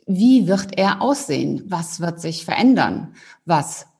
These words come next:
muss sich verändern? Was können Männer und Frauen künftig anders machen, um in Verhandlungssituationen erfolgreich zu sein? Und sind wir doch mal ehrlich, wir verhandeln doch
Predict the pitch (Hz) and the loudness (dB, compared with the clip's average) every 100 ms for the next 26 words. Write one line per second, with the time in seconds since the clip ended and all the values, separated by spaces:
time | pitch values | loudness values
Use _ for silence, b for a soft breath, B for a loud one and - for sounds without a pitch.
0 | - 214 330 - 285 - 175 - 147 - | 0 2 2 0 -4 -4 -8 -6 -6 -8
1 | - 196 214 - - 277 294 311 302 214 | -8 -4 -4 -4 -2 4 6 6 4 4
2 | 208 226 277 277 269 277 285 - 233 233 | 4 6 4 4 2 2 2 0 0 2
3 | 190 135 135 B B B - 208 214 214 | 2 0 -2 B B B -4 2 2 2
4 | 226 220 - 208 233 220 - 196 196 196 | -6 -4 0 2 2 0 -2 -4 -2 -2
5 | 196 196 254 269 254 247 247 226 220 220 | -4 2 4 4 2 0 0 0 0 0
6 | 214 214 220 - 202 196 196 196 196 196 | -2 -2 -4 -4 -4 -4 -2 2 4 4
7 | 196 - 208 233 - 160 - 165 147 131 | 0 0 0 0 -4 -6 -6 -6 -4 -2
8 | 120 135 B B B - 165 165 165 156 | -2 -6 B B B 0 2 2 -4 0
9 | 202 196 160 147 135 139 180 202 196 - | 0 2 0 0 -2 2 2 2 0 -2
10 | 160 196 196 156 160 185 180 175 160 151 | 0 0 0 -2 2 2 4 2 0 -2
11 | - | -4